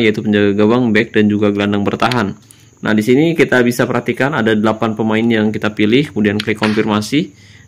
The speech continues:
dan pilih drill. Untuk drill latihannya karena sangat-sangat minim dan terbatas, kita bisa gunakan drill latihan seadanya, guys. Yang penting intinya latihan dulu,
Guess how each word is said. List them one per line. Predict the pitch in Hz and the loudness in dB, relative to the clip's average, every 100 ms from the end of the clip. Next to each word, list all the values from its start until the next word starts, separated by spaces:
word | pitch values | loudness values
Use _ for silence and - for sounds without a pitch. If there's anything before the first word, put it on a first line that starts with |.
| - | -2
dan | 113 107 107 107 | 2 4 4 0
pilih | 107 107 107 | 0 0 2
drill. | 101 104 - - - - - - | 2 2 0 -6 -18 -20 -20 -10
Untuk | 117 131 | -6 -2
drill | 131 127 | 2 4
latihannya | 127 123 127 165 | 4 2 2 0
karena | 131 120 123 | -2 0 -2
sangat-sangat | 123 117 117 - 113 113 101 | 0 -2 -2 -2 -4 -4 -2
minim | 120 107 110 120 | 2 2 2 2
dan | 117 | 0
terbatas, | 117 110 98 - 123 - | 0 0 -2 -2 -4 -4
kita | 117 | -4
bisa | 117 113 | -2 -2
gunakan | 107 107 101 - 120 | 0 0 0 -2 0
drill | 110 | 0
latihan | 107 110 107 | 0 0 -2
seadanya, | 95 104 110 131 135 | 0 0 2 2 4
guys. | 107 98 | 2 0
Yang | 101 107 | -4 -4
penting | 107 143 160 151 - - - | -2 0 0 -2 -10 -14 -4
intinya | 123 123 123 120 139 | 0 4 4 4 2
latihan | 131 110 113 123 110 | 0 0 0 0 0
dulu, | 110 107 - 127 180 | 0 0 4 6 4